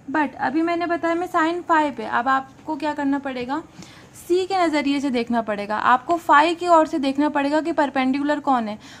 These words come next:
तो हमेशा theta या phi के सामने वाला कौन होता है? Perpendicular होता है। इसके ठीक सामने कौन सी side है? बीए। तो बीए कौन हुआ? Perpendicular हुआ। तो सी, तो sine phi की ओर से देखोगे,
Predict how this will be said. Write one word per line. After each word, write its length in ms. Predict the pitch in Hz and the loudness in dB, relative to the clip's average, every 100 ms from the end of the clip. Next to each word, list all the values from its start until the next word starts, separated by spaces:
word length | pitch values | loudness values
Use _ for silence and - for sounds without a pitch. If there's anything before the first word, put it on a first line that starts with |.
| - | -2
तो 80 | 320 | 2
हमेशा 400 | 320 311 330 370 | 4 4 4 2
theta 500 | 381 320 277 285 294 | 4 2 2 2 2
या 160 | 330 339 | 4 2
phi 240 | 311 285 | 2 2
के 120 | 320 | -2
सामने 420 | 330 302 294 320 | 0 4 4 4
वाला 260 | 339 311 285 | 4 4 2
कौन 220 | 277 262 | 2 2
होता 200 | 240 220 | 0 -2
है? 60 | 220 | -2
Perpendicular 680 | 247 240 254 247 240 240 214 | -2 -2 -2 -2 -2 -4 -4
होता 180 | 208 | -6
है। 60 | 226 | -8
इसके 160 | 240 302 | -6 -2
ठीक 240 | 311 320 | 0 0
सामने 320 | 339 311 320 | 2 2 2
कौन 180 | 330 320 | 2 0
सी 100 | 311 | 0
side 280 | 294 254 233 | 0 -2 -2
है? 60 | |
बीए। 480 | 240 302 359 320 320 320 - - | -2 0 0 -2 -4 -6 -18 -6
तो 100 | 320 | -2
बीए 300 | 254 294 311 | 2 2 2
कौन 220 | 339 349 330 | 2 4 4
हुआ? 140 | 349 | 2
Perpendicular 800 | 339 294 269 247 247 262 262 254 | 0 -2 -2 -4 -4 -4 -4 -4
हुआ। 180 | 254 240 | -6 -6
तो 140 | 269 | -6
सी, 340 | 277 330 320 240 | -4 -2 0 -2
तो 200 | - 262 | -6 -6
sine 360 | 285 269 311 320 | -2 0 0 0
phi 220 | 302 302 330 | 0 0 0
की 120 | 339 | -2
ओर 140 | 320 | -2
से 140 | 311 277 | -2 -4
देखोगे, 520 | 262 262 254 254 | -4 -4 -4 -4